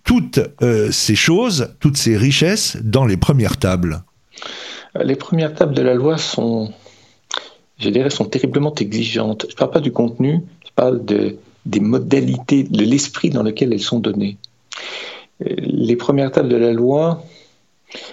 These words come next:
Speaker 2: euh, non, je veux prendre le problème à l'envers pour, euh, ne pas simplement, euh, philosopher sur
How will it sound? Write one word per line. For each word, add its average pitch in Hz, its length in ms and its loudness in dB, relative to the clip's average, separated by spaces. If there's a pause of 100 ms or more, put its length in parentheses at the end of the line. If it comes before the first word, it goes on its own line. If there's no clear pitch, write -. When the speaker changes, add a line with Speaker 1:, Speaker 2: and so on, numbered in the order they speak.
(200)
Speaker 2:
euh, - 340 -4 (720)
non, - 180 0 (280)
je - 140 2
veux 156 280 2
prendre 170 220 0
le 139 80 2
problème 135 280 2
à 120 60 4
l'envers 123 460 2
pour, 101 320 0
euh, 98 200 0 (380)
ne 110 140 0
pas 127 180 0
simplement, 117 720 0
euh, 110 60 2
philosopher 113 600 0
sur - 280 -4